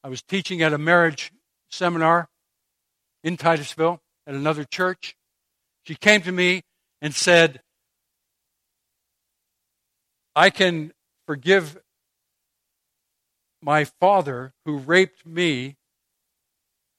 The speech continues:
but he also raped my daughter. And I cannot forgive myself for not protecting my daughter." Do you hear what I just said?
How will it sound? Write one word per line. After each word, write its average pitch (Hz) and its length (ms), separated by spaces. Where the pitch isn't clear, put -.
but 151 80
he 165 100
also 196 340
raped 175 420
my 160 180
daughter. 139 460
And 170 140
I 170 80
cannot 214 480
forgive 175 320
myself 165 560
for 147 120
not 151 220
protecting 139 480
my 127 160
daughter." 120 380
Do 220 80
you 214 60
hear 247 100
what 247 80
I 220 80
just 190 220
said? 147 240